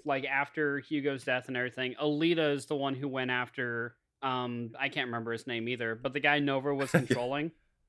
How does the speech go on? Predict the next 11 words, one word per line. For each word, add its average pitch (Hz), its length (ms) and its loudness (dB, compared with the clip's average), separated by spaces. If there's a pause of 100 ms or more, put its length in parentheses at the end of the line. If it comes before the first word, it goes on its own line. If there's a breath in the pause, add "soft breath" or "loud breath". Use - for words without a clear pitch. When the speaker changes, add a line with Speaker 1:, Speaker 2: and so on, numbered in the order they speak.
Speaker 1:
went 160 220 10
Speaker 2:
Yeah. 156 60 6
Speaker 1:
after 160 200 -4
him 147 320 2
and, 143 360 0
and 139 240 0
Grishka 127 680 2
to - 80 -14
basically 123 440 -4
kill 123 240 -2
him, 123 440 -4